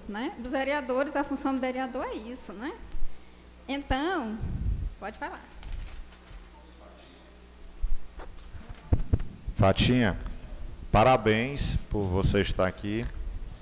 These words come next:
Speaker 2: E você tem o privilégio de ser concursada.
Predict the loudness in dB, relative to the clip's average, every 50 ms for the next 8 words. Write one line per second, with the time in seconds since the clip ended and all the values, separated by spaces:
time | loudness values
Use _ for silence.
0 | -16 -18 -18 -18 -18 -18 -18 -18 -20 -20 -20 -18 -12 -8 -6 -4 -2 -2 -2 -2
1 | -2 -2 -2 -2 -2 -4 -4 -6 -8 -10 -14 -18 -18 -18 -16 -14 -14 -14 -12 -14
2 | -14 -8 -6 -4 -2 -2 0 0 0 2 2 2 2 2 2 0 2 2 2 2
3 | 4 4 4 6 6 4 4 2 0 -4 -8 -12 -12 -14 -14 -16 -18 -20 -20 -20
4 | -20 -20 -20 -20 -20 -20 -20 -20 -20 -20 -18 -18 -18 -16 -16 -16 -12 -2 0 2
5 | 2 4 4 2 2 0 -2 -6 -6 -6 -6 -6 -4 -2 2 2 4 4 4 4
6 | 2 0 -4 -8